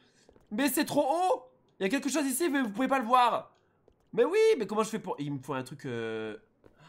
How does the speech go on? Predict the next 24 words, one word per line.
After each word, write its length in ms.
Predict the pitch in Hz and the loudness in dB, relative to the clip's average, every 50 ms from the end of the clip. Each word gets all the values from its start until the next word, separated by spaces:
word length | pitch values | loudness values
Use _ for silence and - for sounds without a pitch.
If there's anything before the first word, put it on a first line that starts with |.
| - - - - | -20 -20 -12 -2
L'ascenseur ! 1080 | 139 180 220 220 220 269 240 233 - - 277 269 269 269 269 269 262 - 127 - - - _ _ _ _ _ _ _ - | 4 6 6 6 6 4 2 2 4 4 6 6 6 8 8 8 8 6 6 -2 -4 -12 _ _ _ _ _ _ _ -8
Pour 160 | - 233 226 | -6 -6 2
faire 180 | 202 285 285 240 | 4 4 4 6
redescendre 500 | 254 285 220 294 302 - 320 302 269 247 | 4 2 4 2 2 8 8 8 8 8
le... 460 | 269 294 294 294 294 285 285 277 262 - - _ _ _ _ _ _ _ _ _ - - _ _ _ _ - | 4 2 2 2 2 2 0 0 -2 -6 -12 _ _ _ _ _ _ _ _ _ -20 -20 _ _ _ _ -4
La 160 | - 233 262 262 | 2 4 4 4
caisse 220 | - 339 320 - | 4 0 -2 -2
qui 120 | - 262 | 0 6
est 40 | 302 | 8
en 120 | 294 285 285 | 10 12 12
haut, 180 | 302 311 320 269 | 10 10 6 4
regardez. 540 | 277 240 277 254 220 269 285 294 285 262 - _ _ _ _ _ _ _ _ _ _ _ _ _ _ _ _ _ _ _ _ _ _ _ _ _ _ _ _ _ _ _ _ _ _ _ _ _ _ _ _ _ _ _ _ _ _ _ _ _ _ _ _ _ _ _ _ _ _ _ _ _ _ _ _ _ _ _ _ _ _ _ _ | 4 2 2 2 2 2 2 2 0 -2 -8 _ _ _ _ _ _ _ _ _ _ _ _ _ _ _ _ _ _ _ _ _ _ _ _ _ _ _ _ _ _ _ _ _ _ _ _ _ _ _ _ _ _ _ _ _ _ _ _ _ _ _ _ _ _ _ _ _ _ _ _ _ _ _ _ _ _ _ _ _ _ _ _
Il 60 | _ | _
faut 80 | - 139 | -8 -8
un 40 | 127 | -8
fusible. 400 | 127 - 120 147 185 170 123 - _ _ _ _ - - _ - _ - | -8 -8 -8 -8 -6 -8 -8 -10 _ _ _ _ -20 -20 _ -20 _ -10
Évidemment, 320 | 139 139 147 - 156 160 165 | -8 -6 -2 -2 0 0 0
j'en 140 | 156 170 | -2 -2
ai 80 | 151 147 | -4 -2
pas. 260 | - 147 147 147 - - _ _ _ _ _ _ | 0 -2 -2 -2 -4 -12 _ _ _ _ _ _
Comme 160 | - - 214 175 | 0 0 2 8
par 200 | 240 240 226 226 | 10 10 12 12
hasard. 480 | 220 175 214 208 214 226 190 170 - - _ _ _ _ _ _ _ _ _ _ _ _ _ - | 10 10 10 8 8 8 6 0 -10 -12 _ _ _ _ _ _ _ _ _ _ _ _ _ -4
Ah, 1000 | - 247 277 302 302 302 294 294 285 277 269 262 247 240 233 214 208 196 190 180 | -2 0 0 2 2 2 2 2 4 4 6 6 6 6 6 6 6 6 4 4